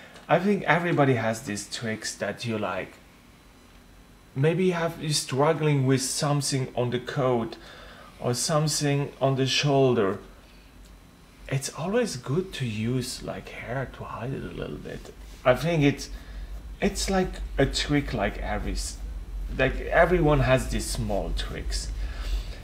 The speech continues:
What I like to do is the hair is, uh, coming out behind it a little bit. Okay, and then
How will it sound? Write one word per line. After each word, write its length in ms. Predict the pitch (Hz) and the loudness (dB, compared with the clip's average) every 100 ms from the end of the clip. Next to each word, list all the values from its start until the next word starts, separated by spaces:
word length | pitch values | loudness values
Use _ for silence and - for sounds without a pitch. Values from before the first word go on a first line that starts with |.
| - - | -8 0
What 140 | 147 | 4
I 140 | 156 | 6
like 280 | 151 156 147 | 6 6 4
to 100 | 156 | 2
do 160 | 139 143 | 6 6
is 140 | 123 | 6
the 120 | - | 2
hair 300 | 123 135 135 | 2 4 4
is, 240 | 123 - - | 4 2 2
uh, 120 | 127 - - | 0 0 -4
coming 420 | - 160 160 147 113 | 0 4 4 2 2
out 320 | 104 131 135 110 | 4 4 4 2
behind 640 | 117 101 104 110 107 95 | 0 -2 -2 -2 -2 -4
it 200 | 85 80 - - - - - - - - - - - | -4 -6 -6 -6 -6 -8 -10 -10 -10 -10 -10 -10 -6
a 140 | 98 | -4
little 400 | 95 95 92 82 | -4 -2 -4 -4
bit. 400 | - - - - - - - - - - - - - - - - - 127 - - - - - - - - - - - - - | -6 -6 -8 -10 -12 -16 -16 -14 -14 -14 -14 -14 -14 -16 -16 -16 -12 -12 -12 -14 -16 -16 -16 -16 -16 -14 -16 -16 -16 -16 -12
Okay, 480 | - - 98 - - | -12 -12 -10 -10 -8
and 260 | - 107 107 | -10 -8 -2
then 400 | 110 117 120 | 0 2 0